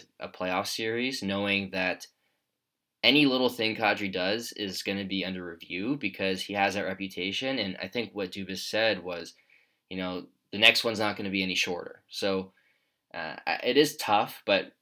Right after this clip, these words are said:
going into a playoff series, I do like that, you know, Kerfoot's probably gonna be in all seven games. He's not gonna get himself suspended. Um, and they got a, a defenseman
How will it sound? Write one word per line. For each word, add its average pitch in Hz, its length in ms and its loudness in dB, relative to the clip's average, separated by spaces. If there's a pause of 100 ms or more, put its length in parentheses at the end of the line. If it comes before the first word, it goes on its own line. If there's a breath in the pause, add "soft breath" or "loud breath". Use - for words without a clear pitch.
(120)
going 156 220 6
into 160 180 6
a - 80 2
playoff 101 300 4
series, 92 400 -4
I 98 100 -4
do 113 200 0
like 101 400 0
that, 90 300 -4 (520)
you 92 120 -12
know, 87 240 -8 (120)
Kerfoot's 120 380 0
probably 104 380 2
gonna 98 160 0
be 95 140 -2
in 92 80 -4
all 87 120 -6
seven 90 340 -6
games. 85 540 -4
He's 90 140 -8
not 82 180 0
gonna 95 180 -2
get 90 120 -2
himself 90 280 -6
suspended. 104 600 -4 (500 soft breath)
Um, 87 400 -6 (280)
and 113 260 6
they 107 80 4
got 98 180 4
a, 95 200 0
a 98 40 -8
defenseman 95 720 -6